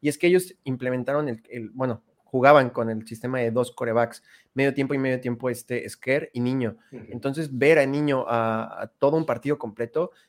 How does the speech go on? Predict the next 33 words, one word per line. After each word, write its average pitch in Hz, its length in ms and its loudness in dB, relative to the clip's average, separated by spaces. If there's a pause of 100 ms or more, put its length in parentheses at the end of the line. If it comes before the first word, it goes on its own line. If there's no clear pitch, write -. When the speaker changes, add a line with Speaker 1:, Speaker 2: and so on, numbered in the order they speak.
Speaker 1:
tenemos 131 300 -2
que 127 80 -10
ver 127 180 -4
qué 123 120 -12
tal 131 360 0
opera, 123 720 0
eh, 117 160 -4 (140)
esa 131 160 -6
ofensiva 131 440 0
ya 127 240 0
con 123 140 -4
un 120 80 -2
sistema 120 300 -4
de 117 60 0
un 117 100 -4
solo 117 200 -6
quarterback, 113 380 -2
¿no? 117 220 -8 (400)
Eh, 117 180 -12
para 117 160 2
mí 143 80 4
es 165 220 2
como 156 180 0
una 151 160 4
de 131 120 2
las, 113 280 -4
de 113 60 -8
las 110 160 -4
historias 127 320 -2
a - 20 -8
seguir 113 260 -6
con 113 160 -8
Dinos, 151 380 -2